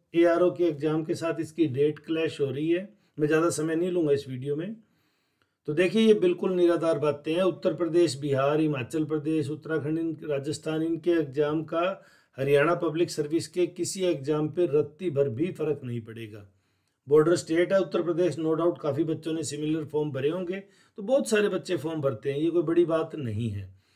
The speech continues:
सिर्फ एकमात्र यूपीएससी का कोई एग्जाम अगर बहुत बड़ा और प्री शेड्यूल्ड होता एचपीएससी से, तो ज़रूर इफेक्ट करने लायक बात थी। हरियाणा सरकार है, वो चुनावी समर में उतरेगी अगले साल।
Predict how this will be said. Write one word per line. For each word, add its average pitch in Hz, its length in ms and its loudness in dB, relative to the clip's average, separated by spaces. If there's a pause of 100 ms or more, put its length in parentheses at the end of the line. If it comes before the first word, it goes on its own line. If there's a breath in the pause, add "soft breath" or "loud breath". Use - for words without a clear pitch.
(180)
सिर्फ 196 260 2
एकमात्र 185 400 2
यूपीएससी 170 600 2
का 175 100 2
कोई 160 260 2
एग्जाम 151 360 0
अगर 156 180 0
बहुत 127 340 -2
बड़ा 156 280 0
और 160 80 0
प्री 160 280 -2
शेड्यूल्ड 147 480 0
होता 160 540 -4 (460 soft breath)
एचपीएससी 160 560 2
से, 175 220 0
तो 170 180 0
ज़रूर 160 340 4
इफेक्ट 156 320 -2 (360)
करने 156 180 2
लायक 147 340 0
बात 135 320 -4
थी। 190 320 -8 (540)
हरियाणा 147 400 4
सरकार 160 720 -2
है, 175 60 4
वो 190 120 0
चुनावी 156 480 2
समर 151 320 0
में 147 100 -2
उतरेगी 165 480 -2
अगले 165 260 0
साल। 165 320 2